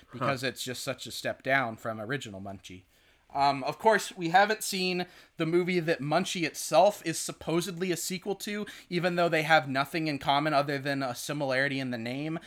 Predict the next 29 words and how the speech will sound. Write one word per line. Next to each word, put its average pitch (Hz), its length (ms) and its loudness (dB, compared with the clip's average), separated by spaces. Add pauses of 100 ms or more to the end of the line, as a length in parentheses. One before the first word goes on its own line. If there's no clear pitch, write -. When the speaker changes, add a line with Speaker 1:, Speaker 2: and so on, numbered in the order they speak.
(200)
Speaker 1:
Munchies, 165 1040 -2 (280)
which 156 220 -4
is, 160 160 -4
like, 165 240 6
I 151 80 2
think, 202 260 -4
like, 370 220 -6
more 175 220 2
of, 156 100 0
like, 151 180 -4
a 123 80 -2
horror 151 340 -2
movie 175 300 0
kind 165 240 -2
of 156 100 -4
in 151 140 -4
the 143 60 -8
style 143 380 2
of 117 180 -10
Gremlins, 175 520 -2 (240)
where 147 120 0
it's, 143 160 -4
like, 143 160 -2
weird 143 300 -2
little 143 140 -2
things 147 420 -4
ca-, 143 240 -4
causing 139 400 2
mischief, 185 540 -2